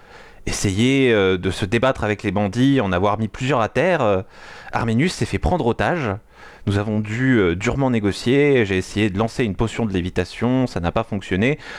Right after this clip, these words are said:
On s'est retrouvé à prendre, euh, les bandits à bras-le-corps à terre, euh, pour, euh, au final arriver à, à les surpasser.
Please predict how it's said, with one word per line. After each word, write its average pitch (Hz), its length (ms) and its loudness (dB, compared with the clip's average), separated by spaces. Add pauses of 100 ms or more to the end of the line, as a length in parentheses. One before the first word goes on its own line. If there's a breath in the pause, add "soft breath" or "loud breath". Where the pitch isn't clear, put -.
(120)
On 117 60 0
s'est 131 140 0
retrouvé 131 420 0
à 95 140 4
prendre, 135 400 0
euh, 92 260 4
les 92 100 2
bandits 101 320 0
à 90 100 0
bras-le-corps 139 760 0
à 123 80 -6
terre, 139 380 0
euh, 90 160 2 (720 loud breath)
pour, 139 220 4
euh, 107 180 4
au 127 60 2
final 147 440 -2
arriver 127 420 2
à, 87 340 -2 (420)
à 104 120 -2
les 98 80 0
surpasser. - 580 -2